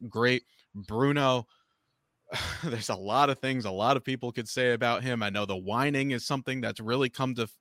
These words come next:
the forefront. Were there shouts of penalties? Yes, but there were shouts of penalties on both sides. And guess what, Bruno? You got away with the one the week before with Onana absolutely clattering a Wolves player. So sometimes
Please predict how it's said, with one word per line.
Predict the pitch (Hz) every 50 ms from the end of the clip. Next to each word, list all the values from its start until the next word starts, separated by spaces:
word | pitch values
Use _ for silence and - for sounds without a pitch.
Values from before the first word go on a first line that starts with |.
| _ _ -
the | 135 113
forefront. | - - 123 127 127 120 - - 127 127 127 - - - - - _ -
Were | 101 117 127
there | 127 123 117
shouts | - - 127 127 127 -
of | 113 -
penalties? | - 120 123 135 139 139 139 131 - - _ _ _ -
Yes, | 202 247 302 277 - 101 - - - - -
but | - 95
there | 104 101
were | 98 104 107
shouts | - - 117 113 107 -
of | 101
penalties | - 120 117 117 117 113 101 107
on | 110 107
both | 98 113 117 117 -
sides. | - 120 117 120 110 -
And | 101 104
guess | 104 120 131 - -
what, | 135 123 98
Bruno? | - 113 113 117 113 110 104 - _ _ _ -
You | 95 101 101 92 - _ -
got | 135 127 127 127 120
away | 117 113 107 101 110 120 127 131 127
with | 123 120 110 -
the | 120
one | 110 120 120 117 113
the | 110
week | 107 107 113 117 110 -
before | 117 104 - - 120 117 117 113 110
with | 104 104 101
Onana | - 110 110 107 110 113 113 113 110 - -
absolutely | 110 117 107 - 113 107 - -
clattering | - - - 117 117 117 123 127 135 131 123 117 117 110 101 98 _ _ _ _ _ -
a | 90 107
Wolves | 98 101 101 98 98 98 -
player. | - - 107 101 101 101 101 98
So | - - 113 104
sometimes | - - 120 139 151 - - 135 139 139 143 147 135